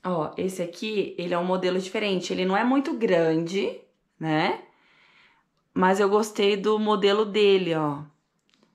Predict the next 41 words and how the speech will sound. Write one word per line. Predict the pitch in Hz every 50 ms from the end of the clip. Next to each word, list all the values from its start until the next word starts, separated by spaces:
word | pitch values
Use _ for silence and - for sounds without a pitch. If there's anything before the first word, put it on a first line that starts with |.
| _ _ -
É | 165 160
espelhado | 165 165 - - 175 170 160 160 156 143 147 151 151 160 170 180 190 190 180 165 165
também, | - 180 165 165 165 147 139 143 143 143 143 147 156 170 185 202 214 226 285 277 - - _ - - - _ _
né? | _ 165 160 170 - - -
É | 214
mais | 233 220 202 196 202 196
uma | 214 208 208
opção, | 220 214 - - - 320 285 240 214 208
né? | 196 196 202
Que | 196 220
eu | -
gosto | 202 220 285 -
de | -
coisa | - 392 -
diferente | - - 226 214 190 180 175 175 175 -
também. | - 180 170 165 160 156 156
Em | 151
Portugal, | 165 185 185 - 190 190 196 208 220 233 233 - - - - - _
eu | -
sempre | 190 - 226 214 214 220 226
tive | - 214 214 226
vários | 202 196 202 190 190 196 208 226 247 247 202 190
óculos, | 180 175 180 180 - 220 -
porque | - 214 226 - 233
é |
muito | 233 226 226 226 220
barato, | 208 247 254 247 240 240 262 330 339 - 294
né? | 220 202 214
Então, | 220 220 202
dá | 202 202
pra | 202 -
colecionar | - - - 220 240 262 277 - - 311 294 269 254 233 226 208 190
óculos. | 175 175 170 175 - - 160 160 156 - - - - - - - - -
Então, | _ - - 254 277
é, | - - 466 480 480 539
assim, | 539 539 - 403
uma | - 226 226
opção | 226 - - - - 240 226 226
a | 226
mais, | 226 214 202 196 190 190 196 - - 523 - - - - - _ _ 311
né? | 285 - - -